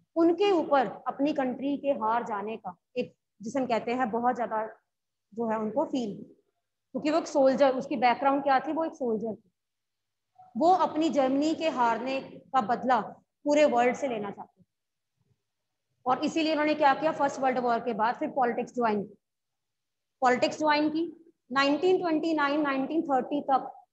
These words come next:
जब उन्होंने country में देखा कि वर्स्ट condition है, तब Hitler जो थे उन्होंने politics ज्वाइन की। उन्होंने एक party ज्वाइन की जिसका नाम क्या था, German Worker Party। धीरे धीरे फिर इसने इस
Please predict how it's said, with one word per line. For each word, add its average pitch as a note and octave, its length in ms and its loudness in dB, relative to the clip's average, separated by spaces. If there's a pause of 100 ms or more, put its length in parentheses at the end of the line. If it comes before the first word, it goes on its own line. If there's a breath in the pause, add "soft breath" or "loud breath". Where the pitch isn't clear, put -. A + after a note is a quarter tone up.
(300)
जब C4+ 160 2
उन्होंने C#4 240 0
country B3+ 360 -2
में C4+ 120 -2
देखा B3+ 260 0
कि C4+ 100 -4
वर्स्ट B3 280 -2
condition C#4 540 -4
है, D4+ 100 0 (760)
तब F#4+ 320 2 (180)
Hitler D4 500 2
जो B3+ 120 -2
थे C4 200 2
उन्होंने C4 280 -2
politics A#3+ 500 -2
ज्वाइन A#3+ 320 -2
की। B3+ 260 -10 (680)
उन्होंने D4+ 280 4
एक D4+ 200 -2
party C#4 500 0
ज्वाइन B3+ 320 2
की C4+ 100 -6
जिसका B3+ 280 -6
नाम A#3 260 -4
क्या A3+ 160 -4
था, B3+ 180 0
German A#3+ 420 0
Worker A#3 440 -4
Party। G#3+ 520 -6 (1120)
धीरे D4 260 2
धीरे D4+ 260 2
फिर D4+ 160 -2
इसने D4+ 240 -6
इस D4 140 -8